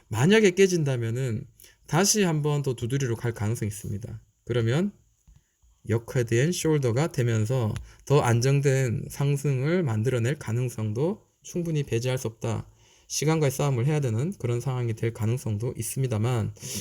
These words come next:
지금 돌파해냈기 때문에 아래로 떨어질 확률은 좀 적다라고 생각됩니다. 자, 컨센서스를 한번 볼게요. 이천억 정도, 대부분 비슷하네요. 그리고 영업이익률은 사십, 팔십, 백십, 백칠십,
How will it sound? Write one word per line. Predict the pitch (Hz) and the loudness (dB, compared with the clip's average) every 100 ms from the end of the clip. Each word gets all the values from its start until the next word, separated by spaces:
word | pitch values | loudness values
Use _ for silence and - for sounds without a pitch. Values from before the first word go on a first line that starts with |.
| - - | -10 -8
지금 | 139 139 | -4 0
돌파해냈기 | 123 131 165 135 139 185 | 0 0 0 2 0 2
때문에 | 156 123 104 120 190 214 _ _ _ _ - - | 2 2 0 0 -2 -4 _ _ _ _ -20 -6
아래로 | 113 117 110 | -2 0 0
떨어질 | 139 135 123 | 0 2 0
확률은 | 127 156 165 139 151 | 0 0 2 0 -2
좀 | 123 120 117 113 | -4 -4 -4 -4
적다라고 | 117 110 - 120 110 120 120 110 | -4 -4 -4 -2 -4 -6 -10 -8
생각됩니다. | 127 120 113 110 107 110 110 - - - _ _ _ _ _ _ _ _ _ - - - - - - _ _ | -6 -6 -6 -4 -4 -4 -10 -14 -20 -20 _ _ _ _ _ _ _ _ _ -20 -20 -20 -20 -20 -20 _ _
자, | - 135 117 | 0 2 2
컨센서스를 | - 180 214 208 180 156 | 4 4 4 2 2 0
한번 | 120 | 0
볼게요. | 135 117 107 | -2 -2 -2
이천억 | 120 143 175 156 | -2 -2 -2 -2
정도, | 120 107 107 - | -4 -6 -8 -4
대부분 | 113 135 147 | -4 -2 -2
비슷하네요. | 120 113 - 120 104 123 190 214 _ _ _ - - _ | -2 -6 -4 -2 -2 -2 -4 -6 _ _ _ -20 -20 _
그리고 | 110 110 117 147 196 - - _ _ _ - | -4 -2 0 0 0 -6 -20 _ _ _ -2
영업이익률은 | 120 156 131 127 139 123 131 113 | 4 4 4 2 0 0 0 0
사십, | 101 135 135 131 113 _ | -2 -2 -2 -2 -6 _
팔십, | - 139 135 139 110 - | -4 -2 -2 -2 -4 -6
백십, | - 113 - - 123 113 - | -6 -4 -4 -4 -6 -8 -6
백칠십, | 113 - - 127 - 120 110 143 208 | -8 -6 -4 -2 0 0 2 2 -2